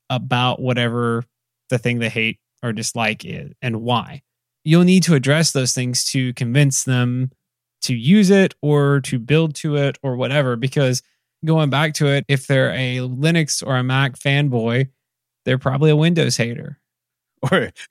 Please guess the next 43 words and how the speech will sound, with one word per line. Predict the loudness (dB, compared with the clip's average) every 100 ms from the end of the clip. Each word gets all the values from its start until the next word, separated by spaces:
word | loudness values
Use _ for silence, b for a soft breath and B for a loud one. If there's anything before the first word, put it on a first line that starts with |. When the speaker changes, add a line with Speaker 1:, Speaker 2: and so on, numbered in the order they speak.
| 0
Speaker 2:
or | 0
if | 2
they're | 2
a | 4
Windows | 4 4 2 4
user, | 4 4 2
they're | -4 -6 _
probably | -6 -4 -6
a |
Windows | -8 -12 -12 -12
hater. | -12 -10 -10 -14 B B 2
Speaker 1:
Yeah, | 4 4 0 -2
yeah. | 0 0 -2 -6
I'm | -8 -6 -8 -12 -10
like, | -6 -6 -6
yeah. | -4 -4 -4
I'm, | -4 0
I'm | 2 2
trying | 0 0
to |
think | 0 2
of | 2
anyone | 2 2 2
who's | 2
like, | 0 -2
um, | -4 -6 -8 -2
I've | 0
met, | 0 2
like, | 0 0
maybe | -2 -2
one | -4 -6 -4 -2 0
Mac | 0 -2 -6
hater, | -8 -6 -2 -2 -2 -8 _ _ _ _ _ _ _ _ -2
and | 0
it | 2 0
was | 0 0
because | 0 2 2
they | 2 2
hadn't | 2 0
used | -2 0
a | -2
Mac | 0 0 0 -4
in, | -6 -6 -6